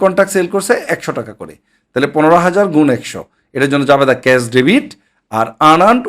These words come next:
ওয়ারেন্টি রেভিনিউ ক্রেডিট। মনে রাখবা, ওয়ারেন্টি কন্ট্রাক্ট যখন সেল করে সেপারেট মেথড, এটা আনআর্নড ওয়ারেন্টি কন্ট্রাক্ট রেভিনিউ লিখতে হয়। এটার জন্য আমরা জাবেদা, এ,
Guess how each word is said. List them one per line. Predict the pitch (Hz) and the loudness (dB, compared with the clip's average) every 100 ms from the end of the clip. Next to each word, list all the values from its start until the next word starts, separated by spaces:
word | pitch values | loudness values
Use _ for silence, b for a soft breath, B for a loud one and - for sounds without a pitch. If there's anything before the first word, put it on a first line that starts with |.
| 156 | 2
ওয়ারেন্টি | 135 131 139 185 139 | 4 4 -2 -2 0
রেভিনিউ | 123 123 117 | 2 -2 -2
ক্রেডিট। | 104 95 113 | -6 -6 -4
মনে | 123 123 | -2 -2
রাখবা, | 117 190 143 | 0 0 2
ওয়ারেন্টি | 120 135 - 131 | 0 -2 -6 -6
কন্ট্রাক্ট | 123 147 131 | -4 -4 -4
যখন | 139 139 | -6 -4
সেল | 131 120 165 | -4 -2 -2
করে | 202 339 b b - | -4 -6 b b -10
সেপারেট | 117 127 131 | -6 -4 -4
মেথড, | 139 170 160 | -4 -6 -4
এটা | - - 123 | -6 -2 -2
আনআর্নড | 127 185 175 | 0 0 0
ওয়ারেন্টি | 120 127 - - | -2 -4 -8 -8
কন্ট্রাক্ট | 120 117 139 120 | -8 -4 -4 -2
রেভিনিউ | 120 156 269 440 _ _ _ 151 | -2 -2 -4 -6 _ _ _ -4
লিখতে | 151 - 85 | -4 -6 -12
হয়। | 76 _ _ _ _ _ _ | -14 _ _ _ _ _ _
এটার | 180 170 | 0 2
জন্য | 165 151 | 2 2
আমরা | 143 | 4
জাবেদা, | 139 135 139 | 4 2 0
এ, | 139 | 2